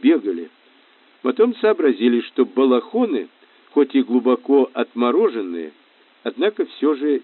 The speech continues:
не бессмертные. И ничего, наладилось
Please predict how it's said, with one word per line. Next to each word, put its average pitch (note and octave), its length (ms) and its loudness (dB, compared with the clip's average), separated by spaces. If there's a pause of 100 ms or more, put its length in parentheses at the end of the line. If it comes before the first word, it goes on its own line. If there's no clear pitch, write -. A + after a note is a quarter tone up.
не A2 160 -4
бессмертные. - 800 -14 (680)
И A3+ 80 -4
ничего, A3+ 540 2
наладилось A#2 720 -2